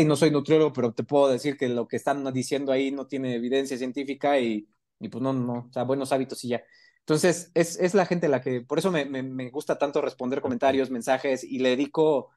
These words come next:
mínimo una hora al día a estar ahí leyendo a ver qué, qué, qué in-, qué le inquieta a las personas y, y también qué contenidos ahorita están como que en tendencia por, por buenas o ma-, o malas, este, ra-, razones, ¿no? Sea, sea cierto o no.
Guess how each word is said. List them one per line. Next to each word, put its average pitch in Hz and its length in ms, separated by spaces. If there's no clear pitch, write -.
mínimo 180 400
una 175 200
hora 147 180
al 139 120
día 143 160
a 156 60
estar - 320
ahí 131 180
leyendo 123 420
a 120 40
ver 117 180
qué, 113 340
qué, 107 540
qué 135 140
in-, 135 320
qué 156 100
le 175 60
inquieta 160 360
a - 20
las 120 140
personas 131 500
y, 117 120
y 147 180
también 151 280
qué 165 140
contenidos 143 540
ahorita 131 240
están 135 200
como 120 240
que 110 280
en 113 200
tendencia 143 540
por, 113 320
por 113 240
buenas 139 380
o 120 80
ma-, 120 120
o 117 120
malas, 127 420
este, 117 320
ra-, 120 220
razones, 123 460
¿no? 135 100
Sea, 131 420
sea 123 220
cierto 120 320
o 117 60
no. 123 180